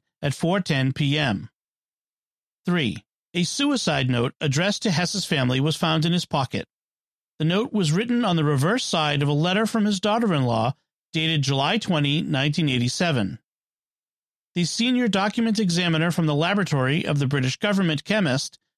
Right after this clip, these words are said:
Mister Beard, has examined this suicide note and concluded that he can see no reason to doubt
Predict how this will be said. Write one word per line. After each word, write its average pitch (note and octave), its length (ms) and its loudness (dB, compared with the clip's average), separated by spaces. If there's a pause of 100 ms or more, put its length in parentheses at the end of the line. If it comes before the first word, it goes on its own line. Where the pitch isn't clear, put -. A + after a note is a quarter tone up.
(140)
Mister C#3+ 240 -2
Beard, C3+ 500 0 (400)
has D#3 160 0
examined F3+ 540 0
this C#3+ 180 0
suicide C3+ 540 0
note A#2 280 0 (320)
and A3 240 0
concluded E3 520 0
that B2 140 0
he D3 120 0
can C3+ 140 0
see F3 240 -2
no E3+ 180 2
reason G3 420 0
to G3 120 0
doubt D3 340 0